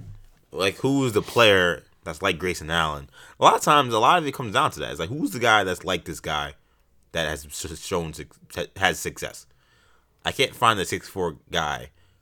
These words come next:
who <laughs> only gives me, who only gives me two guard minutes, no defense, an average shooter, uh, who,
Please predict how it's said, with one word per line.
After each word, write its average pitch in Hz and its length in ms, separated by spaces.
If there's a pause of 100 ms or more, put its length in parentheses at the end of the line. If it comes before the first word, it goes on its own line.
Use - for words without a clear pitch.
(120)
who - 380
<laughs> - 40
only 143 340
gives 117 260
me, 110 220 (240)
who 165 220
only 208 220
gives 156 200
me 139 80
two 147 200
guard 120 260
minutes, 95 400 (360)
no 127 240
defense, 101 600 (680)
an 95 120
average 113 380
shooter, 87 460 (1300)
uh, 95 60 (540)
who, 131 220